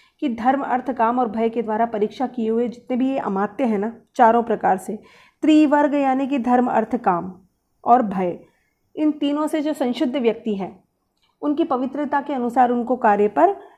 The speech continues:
निर-, अधिकुर्याद शोच इत्य आचार्य व्यवस्थिता। जो व्यक्ति जहाँ पर उपयुक्त माना गया है, वहाँ पर उसको लगा दे। फिर कहते हैं, "न त्वेव कुर्याद आत्मानं देवीं व लक्ष्मी च-, लक्ष्मीश्वर शोच हेतोरमात्यान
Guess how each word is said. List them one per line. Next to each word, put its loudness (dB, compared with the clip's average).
निर-, 2
अधिकुर्याद 6
शोच 0
इत्य -6
आचार्य -4
व्यवस्थिता। -4
जो 0
व्यक्ति -4
जहाँ -4
पर -4
उपयुक्त -6
माना -4
गया -2
है, -2
वहाँ -6
पर -6
उसको -4
लगा -4
दे। -16
फिर 0
कहते -2
हैं, -4
"न -2
त्वेव -2
कुर्याद 0
आत्मानं -4
देवीं -4
व -4
लक्ष्मी -6
च-, -6
लक्ष्मीश्वर -6
शोच -2
हेतोरमात्यान -2